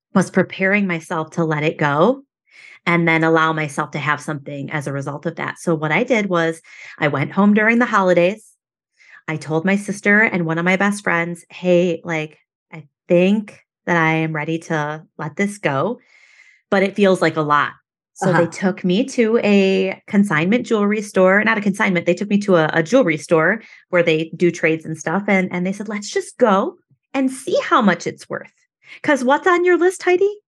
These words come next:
Speaker 1: What do you wanna do?" And I was like, "I really wanna go into, to an all-inclusive resort. I really wanna treat myself to that." My sister said, "Well, we're going.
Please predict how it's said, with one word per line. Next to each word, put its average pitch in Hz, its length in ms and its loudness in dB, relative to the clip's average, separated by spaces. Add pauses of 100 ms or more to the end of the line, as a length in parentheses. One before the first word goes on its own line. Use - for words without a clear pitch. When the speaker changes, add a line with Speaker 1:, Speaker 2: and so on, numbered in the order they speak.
(160)
Speaker 1:
What 233 140 2
do 285 60 2
you 320 100 4
wanna 320 240 0
do?" 349 180 2
And 233 100 -4
I 208 60 -2
was 202 140 -2
like, 175 200 -6 (460)
"I - 100 -20
really 214 200 -2
wanna 185 180 0
go 165 140 0
into, 160 160 -4
to - 240 -12
an 156 100 -8
all-inclusive 160 560 -6
resort. 143 480 -6 (400)
I 247 60 -14
really 214 280 -10
wanna 202 200 -8
treat - 240 -8
myself - 300 -12
to 175 100 -10
that." 139 240 -16
My 170 100 -8
sister 170 260 -4
said, 160 280 -4 (160)
"Well, 196 240 2
we're 233 180 4
going. 160 480 -4